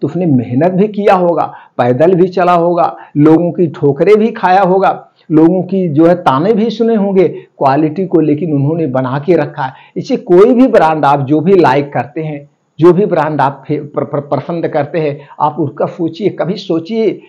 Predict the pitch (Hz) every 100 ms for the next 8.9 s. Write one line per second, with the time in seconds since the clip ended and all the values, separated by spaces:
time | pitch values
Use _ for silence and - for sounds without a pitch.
0 | _ - 170 226 185 180 254 262 208 247
1 | - 202 202 214 196 190 180 175 151 170
2 | 143 147 147 147 143 135 127 120 131 _
3 | _ - 240 160 151 147 175 147 147 143
4 | 135 - - 190 185 196 240 220 - 220
5 | 165 160 190 190 - 160 160 165 156 143
6 | 156 147 143 - 147 151 - 143 147 151
7 | 151 143 147 156 139 143 160 135 151 151
8 | - 143 131 147 147 151 151 147 -